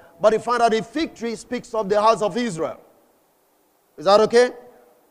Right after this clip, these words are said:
If you may follow it critically, you find that God was simply saying, "The law will no longer be applicable." It cursed it from the root. The house of Israel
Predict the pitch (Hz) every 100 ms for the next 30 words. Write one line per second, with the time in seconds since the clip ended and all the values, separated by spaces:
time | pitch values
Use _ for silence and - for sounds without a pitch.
0 | _ - 196 208 320 285 240 - 247 262
1 | 247 247 - 269 208 202 196 190 202 208
2 | 185 196 254 240 165 214 208 185 185 185
3 | 180 - _ _ _ _ _ _ _ 180
4 | 233 226 285 302 240 214 233 269 254 226
5 | 226 220 226 208 269 277 220 139 - -
6 | _ _ _ _ - 208 - 294 294 -
7 | 226 - 233 220 226 277 208 - - -
8 | _ 165 185 240 311 311 247 254 202 190
9 | 185